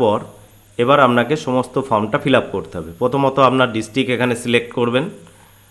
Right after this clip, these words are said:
আপনার ডিস্ট্রিক্ট সিলেক্ট করার পর সাবডিভিশন এখান থেকে সিলেক্ট করে নেবেন। তারপরে আপনি গ্রামে বসবাস করছেন নাকি পঞ্চায়েতে এলাকায়, ব্লকের আন্ডারে, সেটা আপনি এখানে সিলেক্ট করবেন। ব্লক হলে ব্লক এখান থেকে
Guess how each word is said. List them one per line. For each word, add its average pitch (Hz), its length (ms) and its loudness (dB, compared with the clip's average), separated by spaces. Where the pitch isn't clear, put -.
আপনার 120 280 2
ডিস্ট্রিক্ট 135 420 -4
সিলেক্ট 127 340 0
করার 123 300 2
পর 120 180 2
সাবডিভিশন 117 600 -4
এখান 113 220 -2
থেকে 113 220 -4
সিলেক্ট 117 340 -4
করে 117 200 -2
নেবেন। 120 200 -2
তারপরে 131 400 2
আপনি 131 140 0
গ্রামে 117 260 2
বসবাস 123 320 -2
করছেন 123 360 -4
নাকি 117 140 -4
পঞ্চায়েতে 117 480 -2
এলাকায়, 117 340 0
ব্লকের 113 400 2
আন্ডারে, 104 300 0
সেটা - 240 -2
আপনি 110 200 0
এখানে 110 180 -2
সিলেক্ট 107 320 -2
করবেন। 87 240 -4
ব্লক 117 300 0
হলে 127 140 0
ব্লক 110 260 2
এখান 107 220 -4
থেকে 110 140 -6